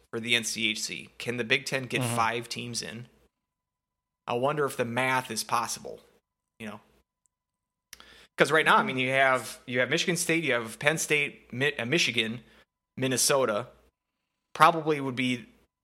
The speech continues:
Speaker 1: well, I would say Michigan, Minnesota, and Penn State, if they're on my percentage meter, they're, like, in the eighty to ninety percent range
Speaker 2: Yeah.
Speaker 1: to make the tournament. But then you have Michigan State,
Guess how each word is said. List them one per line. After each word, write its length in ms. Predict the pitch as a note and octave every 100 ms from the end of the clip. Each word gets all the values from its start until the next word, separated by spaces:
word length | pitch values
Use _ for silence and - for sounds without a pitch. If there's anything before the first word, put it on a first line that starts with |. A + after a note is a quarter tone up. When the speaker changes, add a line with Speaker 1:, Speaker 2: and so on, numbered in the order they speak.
| -
Speaker 1:
well, 200 | B2 A#2
I 80 | D3+
would 100 | G3+
say 120 | F#3+
Michigan, 420 | D#3+ F3+ E3+ E3+
Minnesota, 420 | D3 C#3+ C#3 C#3 B2
and 100 | A#2+
Penn 180 | C3
State, 380 | B2+ - C#3+ C#3+ - - _ _ _ _ _ _
if 160 | C3+ A#2+
they're 180 | C#3+ C#3+
on 180 | C#3+ C#3
my 140 | C3
percentage 600 | A2+ A#2+ - C3+ C#3+ C#3
meter, 420 | D3 D3+ D#3 D#3
they're, 180 | D#3 C3+
like, 180 | C#3 C3+
in 80 | B2+
the 140 | A#2+
eighty 500 | B2+ B2+ B2+ B2+ B2
to 160 | A2+ A#2
ninety 340 | A2+ A#2 A2+
percent 380 | G#2+ G2+ - G2+
range 500 | - C2+ A1+ - - - _ -
Speaker 2:
Yeah. 320 | C#3+ B2+ A2
Speaker 1:
to 100 | A2
make 180 | A2+ A2
the 60 | -
tournament. 380 | A#2 A2 - - _ _ _ _ -
But 120 | B2+
then 140 | D#3 E3+
you 100 | D3+
have 140 | C#3
Michigan 340 | D3+ G3+ E3+ A#2+
State, 420 | - A#2+ A#2+